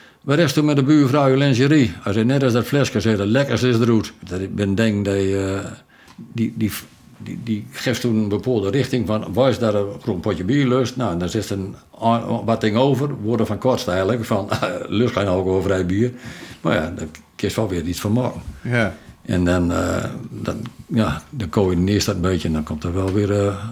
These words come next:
Speaker 1: ter sprake.
Speaker 2: Ja. Gebeurt er ook wel eens gekke dingen? Eh, denk dat hij naar goud ging of, of dat soort dingen?
Speaker 1: Het is, eh, nightlife, het wordt opgenomen.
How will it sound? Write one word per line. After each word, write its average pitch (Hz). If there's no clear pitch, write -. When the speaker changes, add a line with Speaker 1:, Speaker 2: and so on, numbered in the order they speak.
Speaker 1:
ter 104
sprake. 113
Speaker 2:
Ja. 101
Gebeurt 135
er 147
ook 139
wel 127
eens 117
gekke 143
dingen? 95
Eh, -
denk 104
dat 98
hij 95
naar 95
goud 110
ging 107
of, 80
of 85
dat 101
soort 85
dingen? 180
Speaker 1:
Het -
is, 107
eh, 117
nightlife, 113
het 87
wordt 110
opgenomen. 110